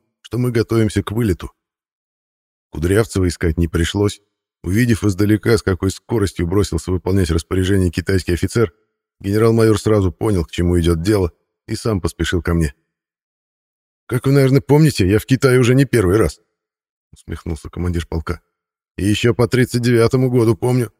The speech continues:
что если китайцы начинают так суетиться, значит, дело идет к чему-то серьезному. Готовить полк к боевому вылету".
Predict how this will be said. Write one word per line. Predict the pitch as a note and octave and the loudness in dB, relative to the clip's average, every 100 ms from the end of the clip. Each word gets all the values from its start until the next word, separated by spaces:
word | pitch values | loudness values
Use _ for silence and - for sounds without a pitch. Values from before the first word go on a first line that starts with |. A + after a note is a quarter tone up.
| _ | _
что | - | -2
если | B2+ - A2 | 0 0 -2
китайцы | B2 C#3+ A2 G#2+ | 0 0 0 2
начинают | G#2 - C3 A2+ - | 0 2 2 2 2
так | A2 | -2
суетиться, | - A#2 - C#3+ - E2+ _ - | 0 -2 0 -4 -4 -10 _ -14
значит, | E2+ G2 A2+ A2+ G2 | -6 -2 -2 -2 0
дело | A#2 A2+ | 2 4
идет | G#2 G2+ | 2 2
к | - | 0
чему-то | G2+ G2 - | -2 -2 -2
серьезному. | F#2 F#2 G2+ F#2 F2+ - _ _ _ _ - | -2 0 0 -2 -4 -8 _ _ _ _ -10
Готовить | - G2+ - D3 C3+ - | -6 -4 0 0 0 -4
полк | - F#2 - - | -2 -2 -4 -4
к | |
боевому | F2+ G#2+ A2 G2 G2 | 2 4 4 4 4
вылету". | A2 F2 - | 2 0 -4